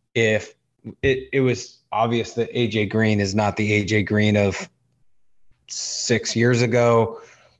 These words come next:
Um, if he gets hurt or if Kirk gets hurt, Rondell Moore could be a special athlete in, uh, an explosive offense. And as Ken knows, I go,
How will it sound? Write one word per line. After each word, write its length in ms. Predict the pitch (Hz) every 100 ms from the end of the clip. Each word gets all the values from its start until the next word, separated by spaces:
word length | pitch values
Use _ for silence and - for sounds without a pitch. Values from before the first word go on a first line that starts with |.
| _ 110
Um, 560 | 107 101 101 98 98 -
if 100 | -
he 140 | - 123
gets 220 | 120 117
hurt 460 | 117 113 113 113 -
or 180 | 107 95
if 140 | -
Kirk 280 | - 123 120
gets 240 | 120 107
hurt, 360 | - 107 104 - _ _
Rondell 260 | 117 113 113
Moore 240 | 107 110
could 200 | 107 117
be 200 | 98 110
a 80 | 104
special 680 | - - 107 - 107 95 - -
athlete 640 | 107 104 113 110 104 - _
in, 260 | 117 107 104
uh, 160 | 113 104
an 120 | 101
explosive 680 | 101 - - 147 180 180 139
offense. 360 | 107 104 110 - - -
And 100 | 131
as 100 | 135
Ken 320 | - 165 196
knows, 400 | 165 143 131 127 - _ _ _ _ _ _ _ _ _ -
I 60 |
go, 480 | 120 135 127 - -